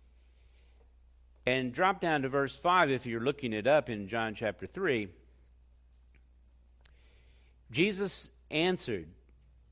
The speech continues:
to Nicodemus and says this, "Amen, amen." It's translated in your text, "Truly, truly." This, this, this means with great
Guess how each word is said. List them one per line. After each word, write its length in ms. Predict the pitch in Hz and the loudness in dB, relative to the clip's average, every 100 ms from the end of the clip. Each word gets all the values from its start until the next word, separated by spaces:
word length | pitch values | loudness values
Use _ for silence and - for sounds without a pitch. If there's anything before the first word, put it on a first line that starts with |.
| - | -8
to 120 | 127 | -2
Nicodemus 600 | 131 123 117 127 120 - | -2 -2 -2 -2 -4 -6
and 160 | 123 110 | -8 -4
says 540 | 120 104 98 95 107 | 0 0 0 -4 -6
this, 400 | 101 78 - - - - - - - - - - - 139 | -6 -6 -10 -18 -20 -20 -20 -20 -20 -20 -20 -20 -4 2
"Amen, 500 | 170 208 185 175 170 | 2 4 2 2 0
amen." 560 | 151 156 143 110 78 78 | -4 -4 -4 -8 -10 -16
It's 260 | 90 - | -18 -14
translated 640 | - 127 123 123 113 107 - | -8 -6 -4 -4 -4 -6 -12
in 80 | 120 | -14
your 180 | 110 113 | -10 -10
text, 380 | 113 117 - - | -6 -6 -6 -12
"Truly, 400 | - 151 139 131 | -4 -2 -2 -4
truly." 460 | - 123 80 65 - - - | -8 -8 -8 -12 -20 -18 -14
This, 180 | 104 | -14
this, 260 | 143 113 - | -12 -14 -14
this 320 | 117 131 123 127 | -8 -8 -6 -6
means 400 | 123 120 113 - - - | -4 -4 -6 -12 -14 -8
with 200 | 110 - - - 123 | -8 -10 -20 -20 -16
great 680 | 113 127 165 185 190 - | -4 2 4 4 0 -4